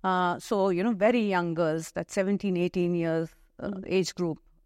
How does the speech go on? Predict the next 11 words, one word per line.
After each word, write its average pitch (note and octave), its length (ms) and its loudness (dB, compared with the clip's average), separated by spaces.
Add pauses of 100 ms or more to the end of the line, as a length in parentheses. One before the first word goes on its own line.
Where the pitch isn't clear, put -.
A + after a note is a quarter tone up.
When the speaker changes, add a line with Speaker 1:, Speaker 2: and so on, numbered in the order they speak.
(220)
Speaker 1:
getting F#3+ 480 0
gullible, E3 600 0
you D3+ 120 -4
know, F#3+ 100 -2
getting F3+ 280 -2
influenced F3+ 680 -2
by D#3 340 -2
the E3+ 160 0
other D#3+ 200 0
person D#3+ 520 -4 (600)
Speaker 2:
Okay. E3+ 200 -20